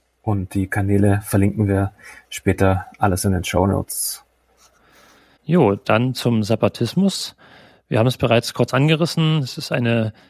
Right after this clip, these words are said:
Speaker 2: Widerstandsbewegung, eine emanzipatorische Bewegung im Süden Mexikos, getragen von der indigenen Bevölkerung im Bundesstaat Chiapas.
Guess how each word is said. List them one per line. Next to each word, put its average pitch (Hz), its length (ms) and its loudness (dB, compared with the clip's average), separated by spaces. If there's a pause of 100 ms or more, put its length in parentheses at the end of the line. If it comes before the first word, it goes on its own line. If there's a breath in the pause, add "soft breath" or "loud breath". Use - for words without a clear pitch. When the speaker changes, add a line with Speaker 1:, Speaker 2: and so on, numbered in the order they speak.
(220 soft breath)
Speaker 2:
Widerstandsbewegung, 135 1120 2
eine 151 360 -6
emanzipatorische 123 880 -2
Bewegung 123 360 0
im 110 140 -4
Süden 110 320 -2
Mexikos, 156 800 -2 (540 loud breath)
getragen 110 480 0
von 110 120 0
der 107 100 2
indigenen 120 500 0
Bevölkerung 143 880 0
im 117 180 -2
Bundesstaat 117 720 0
Chiapas. 113 880 -4